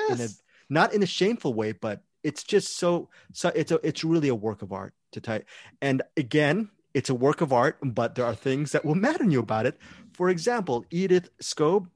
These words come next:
Speaker 1: Eyes Without a Face, Bruce Purkey and Eric Holmes saw that movie last week. Both of them really loved that movie. Bruce wanted to, wanted to tell the link about it, but I'm just gonna add that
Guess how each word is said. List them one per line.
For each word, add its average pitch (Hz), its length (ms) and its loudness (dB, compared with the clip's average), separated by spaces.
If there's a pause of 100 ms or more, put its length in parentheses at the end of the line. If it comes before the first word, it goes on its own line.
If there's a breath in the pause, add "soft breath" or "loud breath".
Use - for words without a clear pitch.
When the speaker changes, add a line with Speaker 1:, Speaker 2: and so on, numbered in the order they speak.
(420)
Speaker 1:
Eyes 147 240 0
Without 147 240 0
a 143 60 -2
Face, 170 500 -2 (540)
Bruce 151 180 0
Purkey 165 340 0
and 147 100 -2
Eric 143 240 0
Holmes 147 320 -4
saw 143 160 4
that 147 140 2
movie 151 200 -2
last 131 240 0
week. 127 200 -4
Both 131 180 0
of 131 80 -14
them 135 220 0
really 131 500 -2
loved 123 340 -2
that 120 160 0
movie. 120 320 -4 (440 soft breath)
Bruce 131 220 -2
wanted 127 240 0
to, 131 140 -10 (260 loud breath)
wanted 120 160 -4
to 120 80 -8
tell 143 220 0
the 123 100 0
link 131 240 -4
about 113 280 -2
it, 180 120 -4 (180 soft breath)
but 117 100 -8
I'm 143 140 2
just 170 140 -4
gonna 151 180 -2
add 143 340 2
that 123 200 0